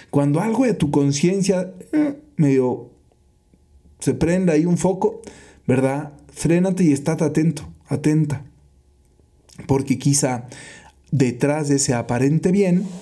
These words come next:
en realidad hay un mal. El bien se puede aparecer, pues, a través de lo que pensamos que vamos a obtener ahí, de placer, de, de diversión, de venganza, de lo que sea, pero en el fondo es mal. Entonces,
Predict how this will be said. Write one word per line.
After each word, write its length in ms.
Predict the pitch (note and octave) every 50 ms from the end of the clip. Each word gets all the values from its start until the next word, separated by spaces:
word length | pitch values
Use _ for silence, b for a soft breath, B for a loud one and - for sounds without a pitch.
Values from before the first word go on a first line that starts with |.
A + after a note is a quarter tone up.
| B B B B _
en 120 | - C#3+
realidad 360 | C#3 C3 B2 A#2 A#2 A2+ A2+
hay 140 | A2+ A#2+ B2
un 160 | B2 A#2 G#2+
mal. 320 | G2+ A2 A2+ A#2 A#2 - - - - _ _ _ _ _ _ _ _ _ _ _ _ _ b b b b b b b b b b b
El 180 | - C3+ C#3 B2+
bien 240 | C3+ C#3+ D3+ D3+ D3+
se 80 | -
puede 200 | C#3+ D3 C#3+ C#3+
aparecer, 600 | C#3+ C#3 - B2 B2 A2+ - D#3 E3 E3 D3+ -
pues, 180 | - B2+ A#2 C3
a 100 | B2 A#2
través 380 | - A#2+ A#2+ A#2+ B2+ B2+ B2+
de 240 | C3+ C3+ B2+ A2+ G#2+
lo 160 | A2 A#2 A#2
que 100 | - C#3
pensamos 500 | - - B2 A#2 A2+ G#2+ C3 C3+ C#3 C#3
que 100 | - -
vamos 200 | A2+ A#2+ A#2+ A#2
a 40 | -
obtener 340 | A2+ - C3 A2+ A#2+ B2 A#2+
ahí, 260 | A#2+ A#2+ C#3 F3 A3
de 120 | G3 F#3 C#3+
placer, 540 | - B2 B2+ C3 - - C3+ D3+ E3 D#3+
de, 280 | C#3+ C3 A#2+ A#2 A2+ A2 B B B B B B B
de 80 | B2
diversión, 680 | B2+ C3+ B2+ A2 A#2 A2+ - - C#3 C#3 C#3+ D#3 E3 E3
de 80 | D3+ C3+
venganza, 640 | A#2+ A#2 A2+ A2+ A2+ A#2 B2 C#3+ D#3 D3+ C#3+ D3
de 100 | B2+ B2+
lo 160 | B2 B2+ B2+ A#2
que 100 | C#3 A#2
sea, 280 | - D3+ D#3 D#3+ D#3 B B B B B B B _
pero 180 | - C#3 C3 C#3
en 100 | C3 B2+
el 120 | B2+ A#2
fondo 320 | - - C#3 D3+ D#3+ E3+ F3
es 100 | D3 D3
mal. 260 | C3+ - A#3+ - - -
Entonces, 460 | - - D#3 D3 D#3 F3+ F3 F3 -